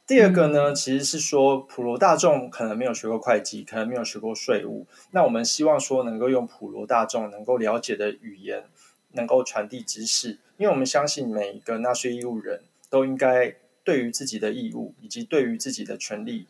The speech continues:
Speaker 1: 有基本的认知。简单来说，
Speaker 2: 嗯。
Speaker 1: 就是税务，纳税义务人跟会计师都相对为自己来负责任。那我们希望说能够成为这个桥梁以及这个助力，我们用这个大家熟悉的语言，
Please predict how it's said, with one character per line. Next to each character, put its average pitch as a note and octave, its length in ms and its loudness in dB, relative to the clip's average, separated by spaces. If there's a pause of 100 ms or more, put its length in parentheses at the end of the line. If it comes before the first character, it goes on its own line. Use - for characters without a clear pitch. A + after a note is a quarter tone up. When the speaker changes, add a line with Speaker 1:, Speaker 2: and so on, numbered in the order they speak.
Speaker 1:
有 G#2 140 -8
基 - 160 -8
本 A2 160 -2
的 - 100 -12
认 A2+ 260 -2
知。 - 320 -8 (360)
简 B2 160 -2
单 C3+ 120 4
来 B2+ 140 4
说， F#3 300 4
Speaker 2:
嗯。 - 20 0
Speaker 1:
就 C#3+ 80 -2
是 B2+ 260 -2
税 D3 220 2
务， D3 240 2
纳 D#3 140 2
税 D#3+ 180 0
义 D#3 60 0
务 D#3+ 100 2
人 A2+ 400 0
跟 B2 180 -2
会 A#2+ 140 -2
计 A2+ 160 -6
师 G#2 300 -6
都 A#2 260 -2
相 A#2+ 260 -2
对 A#2+ 140 2
为 A2 220 -2
自 - 120 -12
己 F2 280 -12 (120)
来 G2 140 -4
负 - 160 -4
责 - 180 -8
任。 A2+ 240 -2 (240)
那 D3+ 100 4
我 C3 40 4
们 B2 100 -2
希 C3 200 -2
望 B2+ 180 2
说 A#2 240 -2
能 A2 160 -6
够 A#2 140 -2
成 G#2+ 240 -8
为 G#2+ 100 -8
这 C3+ 100 -8
个 B2+ 80 2
桥 A2+ 280 -2
梁 A#2+ 360 0
以 A2+ 60 -20
及 A2 240 -10
这 C3 100 -6
个 A2+ 120 -6
助 B2 240 -4
力， A#2+ 240 -8 (180)
我 A2+ 80 -12
们 A2+ 180 -6
用 B2 400 2
这 A2+ 260 -6
个 G#2+ 300 -4
大 B2 140 2
家 A#2 160 4
熟 A2 240 -4
悉 - 180 -6
的 A2+ 120 -2
语 E2+ 220 -10
言， D2 140 -12